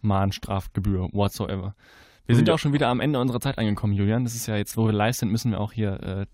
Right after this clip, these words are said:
Speaker 1: zeitlich aufhören und können nicht einfach irgendwie länger reden, wie wir lustig sind. Für die, die zum ersten Mal zugehört haben, wir sind, äh, ein toller Podcast, der kaputte Toaster.
Speaker 2: Das sollten jetzt
Speaker 1: Ähm,
Speaker 2: alle
Speaker 1: die, die
Speaker 2: gemerkt
Speaker 1: vielleicht
Speaker 2: haben.
Speaker 1: mal live zugehört haben, das erste Mal.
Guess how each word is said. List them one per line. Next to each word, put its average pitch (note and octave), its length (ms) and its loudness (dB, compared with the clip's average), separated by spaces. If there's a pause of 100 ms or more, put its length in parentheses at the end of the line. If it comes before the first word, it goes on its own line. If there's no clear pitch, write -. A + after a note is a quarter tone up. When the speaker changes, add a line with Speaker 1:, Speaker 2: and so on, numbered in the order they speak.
Speaker 1:
zeitlich A2 340 -2
aufhören G#2 400 -2
und G2 100 -6
können G#2 300 0
nicht G#2+ 200 -2
einfach G#2 280 -4
irgendwie G2+ 400 -4 (520)
länger G2 300 0
reden, F#2+ 220 0
wie G2 80 -2
wir G2 40 0
lustig G#2 300 -2
sind. G#2 240 0 (420)
Für B2 120 -2
die, C#3 100 2
die D3 140 0
zum - 160 -6
ersten D3 280 -2
Mal D3+ 140 -2
zugehört D3+ 420 -2
haben, D3+ 240 -2
wir A#2+ 80 -2
sind, A2+ 340 -2
äh, G#2 260 2 (140)
ein G#2+ 120 -2
toller G2 240 0
Podcast, - 480 -4
der A2 80 2
kaputte A2+ 280 2
Toaster. A#2+ 360 0 (160)
Speaker 2:
Das E2+ 140 -2
sollten A#2 260 4
jetzt A2+ 80 6
Speaker 1:
Ähm, A2 60 4
Speaker 2:
alle A2 80 4
Speaker 1:
die, - 60 -2
die E2+ 40 -4
Speaker 2:
gemerkt D#2+ 220 0
Speaker 1:
vielleicht A2+ 240 2
Speaker 2:
haben. B2 60 -2
Speaker 1:
mal G2+ 100 2
live G2+ 340 0
zugehört B2+ 420 0
haben, A#2+ 280 0 (280)
das - 120 -10
erste A2+ 280 -2
Mal. G#2 380 0